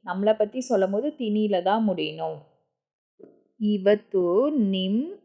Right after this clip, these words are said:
ಮೀಟಿಂಗ್ಗೆ all the best. ஈஸி சென்டென்ஸ் தான். இவத்துனா இன்றைக்கு. ನಿಮ್ಮ ಮೀಟಿಂಗ್ಗೆ அப்படின்னா,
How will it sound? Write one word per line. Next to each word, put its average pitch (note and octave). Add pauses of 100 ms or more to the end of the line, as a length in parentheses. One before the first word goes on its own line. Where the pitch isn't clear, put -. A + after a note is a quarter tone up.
(160)
ಮೀಟಿಂಗ್ಗೆ G#3 (680)
all F#3+
the F3
best. - (400)
ஈஸி A3
சென்டென்ஸ் F#3
தான். G3+
இவத்துனா A3+ (420)
இன்றைக்கு. G#3+ (360)
ನಿಮ್ಮ D4
ಮೀಟಿಂಗ್ಗೆ G#3+
அப்படின்னா, F3